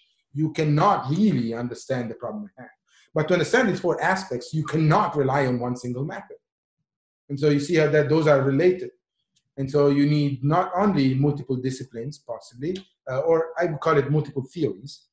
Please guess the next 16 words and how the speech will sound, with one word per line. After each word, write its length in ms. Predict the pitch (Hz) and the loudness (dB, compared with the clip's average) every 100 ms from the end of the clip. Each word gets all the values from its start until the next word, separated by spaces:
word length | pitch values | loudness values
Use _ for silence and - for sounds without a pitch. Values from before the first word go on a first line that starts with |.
| _ _ _ | _ _ _
uh, 520 | 131 131 123 120 120 117 | -10 -6 -4 -4 -4 -6
to 120 | 143 127 | -6 -4
try 180 | 143 135 | -2 -2
to 80 | |
explain 360 | 127 - 143 139 | -4 -4 -4 -4
certain 380 | 131 131 127 120 | -4 -8 -6 -8
aspects 440 | 123 - 107 - | -8 -10 -18 -18
of 100 | 98 | -16
it, 160 | 123 - _ _ _ 127 | -16 -18 _ _ _ 0
that, 200 | 147 - | 0 0
and 140 | 147 | -2
try 140 | 156 147 | 2 2
to 100 | 147 | 2
integrate 480 | 135 123 135 131 | 0 0 0 0
them 160 | 123 117 | -4 -2
rigorously, 640 | 139 139 110 - 104 117 | -2 0 -2 -6 -12 -14